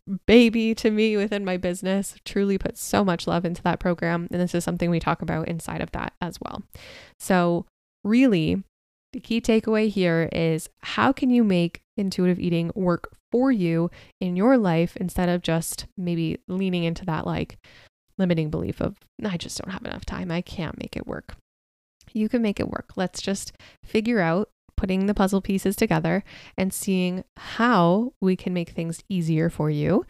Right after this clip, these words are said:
do things in less time, and make the whole plan of all of these things fit around your life, what your schedule looks like, what your demands, your responsibilities,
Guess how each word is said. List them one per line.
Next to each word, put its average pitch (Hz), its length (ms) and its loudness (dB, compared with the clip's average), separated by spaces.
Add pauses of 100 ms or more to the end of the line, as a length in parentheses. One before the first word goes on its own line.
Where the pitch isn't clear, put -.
(360)
do 185 120 2
things 175 240 -2
in 196 120 0
less 208 200 0
time, 170 440 -2 (360)
and 180 400 -2 (140)
make 185 480 -4
the 185 160 0
whole 277 240 2
plan 170 580 -2
of 175 100 -2
all 233 200 6
of 208 100 4
these 165 200 -2
things - 360 -6 (120)
fit - 380 -2 (500)
around 160 440 0 (220)
your 180 280 4
life, - 560 2
what 175 180 0
your 185 140 4
schedule 160 440 0
looks 156 220 -4
like, 165 200 0
what - 120 0
your 190 160 4
demands, 165 480 0
your 175 80 0
responsibilities, 165 800 -4